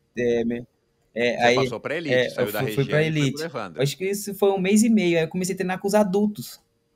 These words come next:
Speaker 1: os caras um pouco mais velhos, mas eles não eram tão bons, tinha, tipo, eles tinham, é, por exemplo, é, quinze, quinze dez no cinco mil, ou, por exemplo, no dez mil eles tinham trinta,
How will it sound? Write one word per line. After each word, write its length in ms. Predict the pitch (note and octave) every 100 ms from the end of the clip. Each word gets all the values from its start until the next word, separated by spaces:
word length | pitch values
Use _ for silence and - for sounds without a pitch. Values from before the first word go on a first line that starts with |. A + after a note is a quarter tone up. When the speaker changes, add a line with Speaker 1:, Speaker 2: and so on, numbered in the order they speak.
| _ -
Speaker 1:
os 100 | -
caras 320 | D#3 E3 D#3
um 100 | D#3+
pouco 220 | E3 E3
mais 200 | F#3 G#3
velhos, 380 | E3 E3 D3 A#2 _ _ -
mas 160 | C3+
eles 320 | D3+ F#3 A#3 A3+
não 200 | A#3 A3+
eram 220 | A3 G#3+
tão 200 | A#3+ G#3+
bons, 260 | E3+ F3+ D3+
tinha, 220 | - C#3+
tipo, 260 | D3+ C#3+
eles 200 | C#3 A2
tinham, 500 | - D3 D3 C#3 G#2+ - _ _ _ _ -
é, 240 | A#2+ A#2+
por 120 | B2
exemplo, 280 | B2+ B2 G#2+ _ _ -
é, 240 | B2 A#2
quinze, 720 | A2 C#3+ D#3+ D3 C#3 C3+ B2 G#2+ _ _ _ -
quinze 360 | C#3+ D3 C#3
dez 480 | A#2 A#2+ C#3 D3+ C3
no 100 | B2+
cinco 240 | - B2 A#2
mil, 720 | A#2 C3+ D#3 D3+ C#3+ A#2+ G#2+ _ _ _
ou, 120 | A#2+
por 140 | A#2 C3+
exemplo, 300 | B2+ B2+ B2
no 80 | B2+
dez 240 | C3 B2
mil 120 | B2+
eles 120 | B2+
tinham 220 | - B2+ G#2+
trinta, 920 | - A#2+ C#3+ C#3+ C3 B2 A#2+ G#2+ F#2